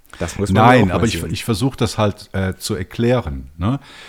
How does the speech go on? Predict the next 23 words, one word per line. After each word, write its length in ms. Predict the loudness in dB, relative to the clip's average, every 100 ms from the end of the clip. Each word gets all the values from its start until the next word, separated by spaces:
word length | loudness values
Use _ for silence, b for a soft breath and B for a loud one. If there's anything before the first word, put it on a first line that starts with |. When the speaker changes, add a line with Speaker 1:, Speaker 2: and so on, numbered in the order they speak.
| B -6
Speaker 2:
Äh, 80 | 2
Speaker 1:
Ja, 100 | 2
okay. 180 | 4
Speaker 2:
in, 80 | 4
in 60 | 4
solchen 380 | 6 4 2 -8
Streitfällen 840 | -6 0 0 -2 -2 0 0 -2 0
willst 340 | 0 0 -6
du's 160 | -8 -4
halt 200 | -4 -4
präzise 600 | -8 -8 -6 -6 -4 -4
haben. 300 | -4 -6 -6
„Ja, 100 | -8
gegen 360 | -6 -6 -4 2
welche 440 | 2 2 -4 -2
Regel 380 | -2 -2 -4 -2
habe 180 | -4 -4
ich 100 | -6
denn 160 | -6
jetzt 200 | -6 -8
genau 240 | -6 -4 -4
Speaker 1:
Mhm. 40 |
Speaker 2:
verstoßen?“ 720 | -2 0 0 -4 -8 -10 -14